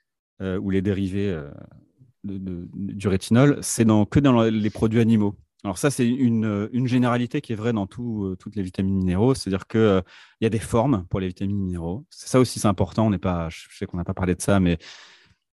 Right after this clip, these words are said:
euh, il y a des formes pour chaque, euh, molécule.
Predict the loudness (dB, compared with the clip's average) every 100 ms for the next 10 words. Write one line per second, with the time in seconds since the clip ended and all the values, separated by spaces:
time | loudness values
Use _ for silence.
0 | -10 -8 -10 -12 -8 -2 0 2 4 6
1 | 6 4 -2 0 0 0 2 4 6 6
2 | 4 2 0 0